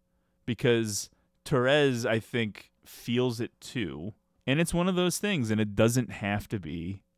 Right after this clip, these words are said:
a gay story. It's a human story.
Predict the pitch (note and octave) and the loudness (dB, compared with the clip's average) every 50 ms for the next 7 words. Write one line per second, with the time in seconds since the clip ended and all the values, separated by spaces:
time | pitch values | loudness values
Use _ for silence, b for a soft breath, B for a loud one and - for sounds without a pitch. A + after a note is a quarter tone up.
0 | _ _ - A2 G#2 F#2 G2 F2+ F#2 F#2+ G2 - - - G2+ A2 B2 G#2+ D#2+ - | _ _ -4 -4 -4 -2 -4 -2 -2 -4 -4 -6 -6 -6 -4 -2 -2 -4 -4 -6
1 | - F2+ F#2 - G2 G2 F#2 - - - - - _ _ G#2+ G2+ F2 - C3 C3+ | -10 -14 -12 -8 -8 -8 -8 -8 -12 -14 -16 -18 _ _ -8 -8 -6 -4 -4 -2
2 | D3 C3+ G#2+ F#2+ E2+ - - - D#2 C#2 E2 F2 G2 G2 - | -2 -2 -2 -4 -6 -8 -10 -12 -12 -12 -10 -10 -10 -12 -14